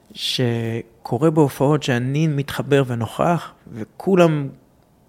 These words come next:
ואני מצליח כאילו להיות בזה עד הסוף, שכולם נהיים בזה עד הסוף. זה אני, זה הנגנים, זה כאילו כולנו נכנסים לאיזה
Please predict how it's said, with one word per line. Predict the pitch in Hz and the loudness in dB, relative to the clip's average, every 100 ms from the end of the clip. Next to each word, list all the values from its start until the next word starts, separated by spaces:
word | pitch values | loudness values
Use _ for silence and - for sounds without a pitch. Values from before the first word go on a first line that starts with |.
| _ _ _ _ - | _ _ _ _ -6
ואני | 123 120 | -4 -2
מצליח | 117 147 165 - | -4 0 0 -2
כאילו | - 156 151 143 135 127 - - - - - _ - | -8 -6 -2 0 0 -4 -18 -20 -20 -20 -20 _ -4
להיות | 123 135 151 | 4 4 4
בזה | 147 127 127 | 0 2 2
עד | 147 | 2
הסוף, | 139 - 160 - | 0 0 -2 -4
שכולם | - - - 196 185 139 | -8 -8 0 2 2 2
נהיים | 131 120 | 0 -2
בזה | 110 107 104 | -4 -4 -6
עד | 101 | -8
הסוף. | - 110 120 | -8 -8 -2
זה | 123 | 0
אני, | 131 160 139 | 2 2 2
זה | 120 | 0
הנגנים, | 117 120 127 151 151 | -2 2 2 2 0
זה | 131 | -2
כאילו | - 233 220 | -2 -2 0
כולנו | - 180 214 214 | 4 6 6 6
נכנסים | 175 - 151 - 180 170 | 2 0 -4 -4 -2 0
לאיזה | 143 127 131 | 0 0 -2